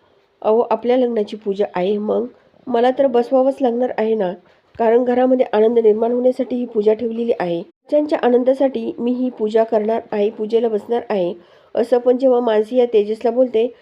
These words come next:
तर तेजस बोलतो की, "ठीक आहे, काही प्रॉब्लेम नाही." तर इकडे ही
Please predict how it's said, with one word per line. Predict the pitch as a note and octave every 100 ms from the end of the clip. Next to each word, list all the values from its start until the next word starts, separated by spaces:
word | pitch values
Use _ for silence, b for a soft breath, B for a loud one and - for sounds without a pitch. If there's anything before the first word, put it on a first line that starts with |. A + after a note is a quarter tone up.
| b b
तर | A#3+ A#3+
तेजस | A#3 A#3 B3
बोलतो | B3 B3
की, | C4+
"ठीक | C4+ C#4+ -
आहे, | B3 B3+
काही | A3+ A#3+
प्रॉब्लेम | A#3 G3 G3+ G#3+
नाही." | F#3 F3+ - _ _ _ _ -
तर | A3
इकडे | B3 B3 A3 C4 b b b _
ही | B3+ A3 A3+